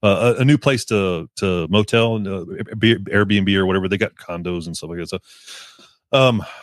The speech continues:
I was like, a-, a-, and then it was just like a, a, a big slap in the face. You're like, "Oh yeah, yeah." I, you know, it was really ironic how, how, um, that all came back around, because at that point in my life, I was really, you know, I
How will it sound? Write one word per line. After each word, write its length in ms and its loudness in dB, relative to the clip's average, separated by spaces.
I 60 4
was 140 2
like, 220 0
a-, 60 2
a-, 320 2
and 100 4
then 60 4
it 60 4
was 100 2
just 180 -2
like 200 -4
a, 240 -8
a, 80 -4
a 60 0
big 220 2
slap 220 0
in 60 -2
the 40 -4
face. 300 -2
You're 100 -10
like, 100 -14
"Oh 140 -4
yeah, 300 -6
yeah." 480 0
I, 40 -10
you 100 4
know, 140 4
it 140 2
was 240 0
really 320 6
ironic 520 2
how, 360 -4
how, 360 2
um, 480 0
that 200 2
all 120 4
came 240 -4
back 200 0
around, 380 -2
because 480 -8
at 100 -6
that 200 0
point 160 -2
in 40 -8
my 60 -2
life, 240 2
I 60 -8
was 100 -10
really, 300 2
you 120 2
know, 340 -2
I 60 -20